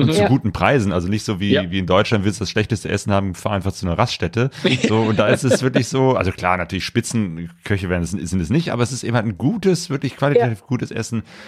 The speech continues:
Speaker 1: bezahlbar. Und wenn wir da
Speaker 3: Mhm.
Speaker 1: nichts gefunden haben, haben wir einfach geguckt, wo ist hier die nächste große Tankstelle. Da gibt's dann immer ein Restaurant und das ist dann
Speaker 2: Ja.
Speaker 1: wirklich empfehlenswert. Und
Speaker 2: Ja.
Speaker 1: schön, dass es, dass das da, ihr euch da auch so oder
Speaker 2: Ja, genau.
Speaker 1: zurechtgefunden habt.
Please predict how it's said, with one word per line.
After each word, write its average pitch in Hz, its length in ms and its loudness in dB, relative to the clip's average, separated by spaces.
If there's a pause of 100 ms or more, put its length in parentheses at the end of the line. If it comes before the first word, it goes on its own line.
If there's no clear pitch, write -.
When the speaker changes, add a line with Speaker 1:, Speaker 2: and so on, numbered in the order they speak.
(140)
Speaker 1:
bezahlbar. 117 760 0
Und 90 380 -4
wenn 113 140 2
wir 110 80 4
da 104 60 4
Speaker 3:
Mhm. - 80 6
Speaker 1:
nichts 180 180 4
gefunden 95 340 -2
haben, 113 140 2
haben 127 80 4
wir 113 80 0
einfach 107 220 2
geguckt, - 240 0
wo 120 80 2
ist 107 160 -2
hier 117 80 2
die 110 60 4
nächste 107 240 0
große 92 280 0
Tankstelle. 135 500 0 (300)
Da 98 120 0
gibt's 110 200 -2
dann 139 220 0
immer 110 260 0
ein 92 180 0
Restaurant 87 520 -2
und 101 100 -2
das 69 140 -8
ist - 100 -10
dann 90 100 -2
Speaker 2:
Ja. 220 60 2
Speaker 1:
wirklich 214 220 -2
empfehlenswert. 90 640 -4
Und 71 180 -8 (380)
Speaker 2:
Ja. 214 80 0
Speaker 1:
schön, 196 320 4
dass 113 160 0
es, - 80 -12
dass - 180 -4
das 95 200 -8
da, 101 360 0
ihr 98 60 -2
euch 92 140 -4
da - 100 -4
auch 92 140 -4
so 78 180 -6
oder 76 340 -4 (520)
Speaker 2:
Ja, 226 160 6
genau. 233 80 2
Speaker 1:
zurechtgefunden 202 680 0
habt. - 320 -8